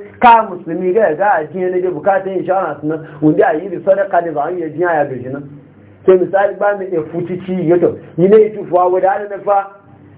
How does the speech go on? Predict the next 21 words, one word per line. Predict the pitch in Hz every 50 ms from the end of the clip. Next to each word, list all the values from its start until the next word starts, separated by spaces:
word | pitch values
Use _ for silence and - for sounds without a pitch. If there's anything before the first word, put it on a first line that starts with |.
| - -
ìdáná | - 151 147 160 180 185 185
sọ, | 170 151
kúkà | 156 160 214 208 202 -
di | 185
fẹ́lẹ́ | 180 180 180 180 180 175
là | 170 165 151 147
ní, | 156 170
kúkà | 185 190 202 196
di | 180 175
fún | 160 165 190 190
lójú | 196 190 175 170 -
kí | 196 208
o, | 196 - - - - - - - - - - - - - - -
ìfi | 151 151 151 - 208
di | 196 160 180
donation | 156 156 151 147 156 180 196 190 190 165
yẹn | 165 180 185 185 175
wí | 180 190 190 185 185 190
fi | 185 180 175 175 175 170 170 170 170 175 - - - - - - - - - - - - - - - - - - - -
fund | 190 190 190 180 156 147
nánà. | 147 143 156 160 165 165